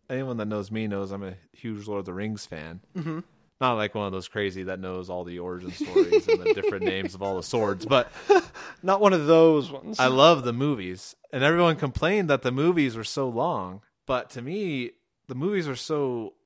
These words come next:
Speaker 1: intricately woven.
Speaker 2: Mm-hmm.
Speaker 1: And he didn't ever introduce a theme that wasn't explored. He was so good about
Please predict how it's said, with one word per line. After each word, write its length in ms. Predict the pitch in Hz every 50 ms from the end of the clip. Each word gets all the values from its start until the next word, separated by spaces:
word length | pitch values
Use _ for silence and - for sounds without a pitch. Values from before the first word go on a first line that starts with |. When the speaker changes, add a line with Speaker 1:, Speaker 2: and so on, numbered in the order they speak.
| _ -
Speaker 1:
intricately 720 | 160 190 196 - 180 151 - 143 120 139 120 110 107 104
woven. 480 | 101 98 101 107 113 127 143 139 135 127 117
Speaker 2:
Mm-hmm. 460 | - - - _ _ _ _ - -
Speaker 1:
And 420 | 113 113 110 107 104 104 104 98 _ _ _ _ _
he 180 | - - - 135
didn't 320 | 127 165 190 196 160 - - _ _ -
ever 320 | 139 147 151 160 151 135
introduce 640 | 131 139 147 143 139 - 147 135 127 139 139 - -
a 80 | 117
theme 480 | 104 - - 127 117 120 135 151 170 170
that 200 | 147 117 107 -
wasn't 440 | 117 107 120 123 123 117 117 104 80
explored. 560 | 87 87 - - _ - - - - _ _ _ _ _ _ _
He 120 | - 120
was 180 | 113 110 104 -
so 420 | - - - - 147 151 170 160
good 320 | 139 123 123 123 131 131 117
about 580 | 107 87 _ - - 107 104 101 98 95 -